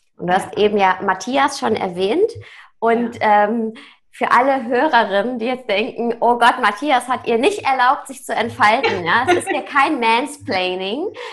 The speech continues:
Speaker 1: äh, <laughs> sondern ihr seid ein Paar, das, ähm, ja, zusammen eben dieses Unternehmen führt und auch eine klare Rollenverteilung letztendlich habt. Du bist, du bist die Frau an der Front.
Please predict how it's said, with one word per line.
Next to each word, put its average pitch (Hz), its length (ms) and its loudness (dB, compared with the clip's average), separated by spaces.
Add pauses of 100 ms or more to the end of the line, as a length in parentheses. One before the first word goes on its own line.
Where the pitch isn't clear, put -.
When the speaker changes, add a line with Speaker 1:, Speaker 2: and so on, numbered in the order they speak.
Speaker 1:
äh, 220 260 2
<laughs> - 1800 -8
sondern 240 540 2 (400)
ihr 254 240 -2
seid 277 420 -6
ein 202 260 -2
Paar, 214 460 -4 (320)
das, 196 200 -2 (260)
ähm, 185 600 -6
ja, 220 180 0
zusammen 208 500 0
eben 214 280 -2
dieses 196 260 -12
Unternehmen 190 580 -6
führt 233 320 -2
und - 180 -8
auch 220 160 -2
eine 240 160 -6
klare 214 840 0
Rollenverteilung 170 1080 2
letztendlich 160 640 -6
habt. 175 200 -6
Du 196 80 -8
bist, 226 280 -6 (200)
du 214 80 2
bist 285 160 -2
die 285 80 0
Frau 196 160 2
an 185 140 6
der 175 100 0
Front. - 420 -4